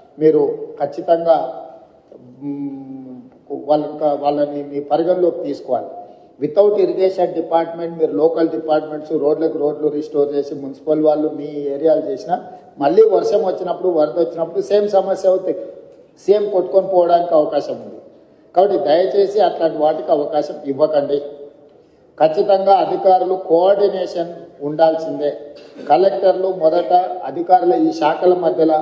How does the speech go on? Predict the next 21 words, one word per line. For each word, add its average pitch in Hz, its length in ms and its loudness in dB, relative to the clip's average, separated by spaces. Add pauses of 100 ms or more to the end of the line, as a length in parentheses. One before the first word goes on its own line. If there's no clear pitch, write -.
(600)
ఆర్ఎండ్బి, 165 500 2 (200)
పంచాయతీరాజ్, 151 720 0
ఇరిగేషన్, 151 640 -2 (180)
సివిల్ 156 300 -2
సప్లై, 151 320 -2
సివిల్ 156 260 -6
సప్లైస్ 160 360 -2
అయితే 160 300 -2
ఈ 151 120 -4 (440)
ఎంఏయుడి, 160 600 0 (720)
వీటి 165 280 0
మధ్యలో 180 440 2 (300)
కంప్లీట్గా 160 500 -6
మీకు 143 240 -10
ఒక - 160 -14
కోఆర్డినేషన్ 156 840 0
పెట్టుకొని 143 420 -6
పర్మనెంట్గా 170 720 0 (420)
కలెక్టర్స్ 151 540 -4
రివ్యూలు 147 460 -2
చేయాలి. 127 360 0